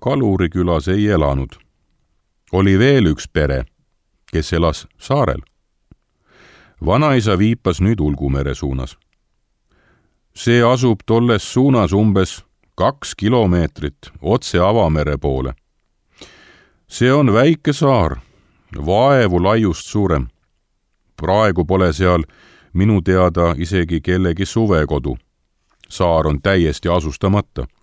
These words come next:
Vennaksed pöörasid pilgu vanaisa osutatud suunas. Varjutades käega silmi. Kolmiku ees välkus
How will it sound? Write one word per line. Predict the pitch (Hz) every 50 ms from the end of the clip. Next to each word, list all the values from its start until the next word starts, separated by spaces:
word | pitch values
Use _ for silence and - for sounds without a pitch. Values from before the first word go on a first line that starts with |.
| _ _ _ _ _ _ _ _ _ _ _ _ _ _ _ _ _ _ _ _ _ _ _ _ _ _ _ - 85
Vennaksed | 80 87 104 131 147 139 - - 131 117 - - -
pöörasid | - 101 104 104 98 90 78 85 71 - -
pilgu | 92 98 107 117 117 98
vanaisa | 78 78 85 92 92 90 87 80 85 90 87 82
osutatud | - 71 65 71 76 73 - 78 73 - 87 80
suunas. | - - 69 65 65 64 62 - - _ _ _ _ _ _ _ _ _ _ _ - - - - - - - - - _ _ _ _ _ _ -
Varjutades | 90 104 113 104 - - 104 92 98 - - -
käega | - 104 110 113 107 101 113 -
silmi. | - 85 73 67 64 62 64 64 58 - _ _ _ _ _ _ _ _ _ _ _ _ _ _ _ _ _ _ _ _ _ _ -
Kolmiku | - 101 127 151 147 139 135 - - 120 120
ees | 120 120 117 104 82 78 71
välkus | 82 92 101 104 - - - 92 85 - -